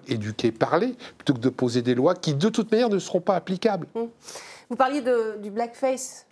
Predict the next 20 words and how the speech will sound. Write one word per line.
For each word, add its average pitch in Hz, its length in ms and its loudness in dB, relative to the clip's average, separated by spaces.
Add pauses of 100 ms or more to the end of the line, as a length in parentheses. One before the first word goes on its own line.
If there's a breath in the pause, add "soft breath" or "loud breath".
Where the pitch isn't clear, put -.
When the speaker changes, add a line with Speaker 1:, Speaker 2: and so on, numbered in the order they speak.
Speaker 2:
tout 220 160 -6
à 214 60 -2
l'heure. 262 180 0
Est-ce 233 160 -4
que - 80 -2
la 240 120 2
cancel 320 580 0
culture 269 400 -4
qui 226 100 -10
vient 220 140 -2
des, 202 160 0
des 190 240 -4
États-Unis 262 600 0
a 202 320 2 (160)
participé 277 500 -2
au 240 160 2
déclin 269 540 0
de, 196 320 -2
de 202 80 -2
l'Occident 233 640 -4